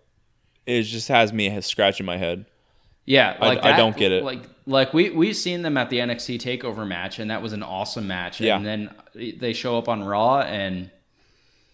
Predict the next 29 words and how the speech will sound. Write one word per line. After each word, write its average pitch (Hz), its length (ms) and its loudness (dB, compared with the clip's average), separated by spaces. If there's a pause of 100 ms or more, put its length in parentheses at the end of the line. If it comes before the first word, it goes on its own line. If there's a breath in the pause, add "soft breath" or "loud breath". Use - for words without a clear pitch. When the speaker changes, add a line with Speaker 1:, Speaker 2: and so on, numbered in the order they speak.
(180)
Speaker 2:
it - 120 -10
just 151 200 -6
wasn't, 127 420 -2 (340)
it 123 100 -6
just 147 200 -6
wasn't 139 260 -4
very 110 220 0
good 92 360 -6 (400)
for - 180 -8
me. 78 260 -8 (200)
Speaker 1:
Well, 139 260 6
th-, 107 100 2
Speaker 2:
Uh, - 20 2
Speaker 1:
I, 127 220 4
Speaker 2:
and, 123 120 0
Speaker 1:
I 151 60 4
don't 175 100 4
Speaker 2:
and 123 60 0
Speaker 1:
think 175 140 0
they're 139 100 2
gonna 127 180 2
put 127 180 0
on, 117 160 2
like, 110 160 0
a 98 60 2
show-stealing 104 600 -2
match 95 320 -2
on 95 160 -6
Raw 92 460 0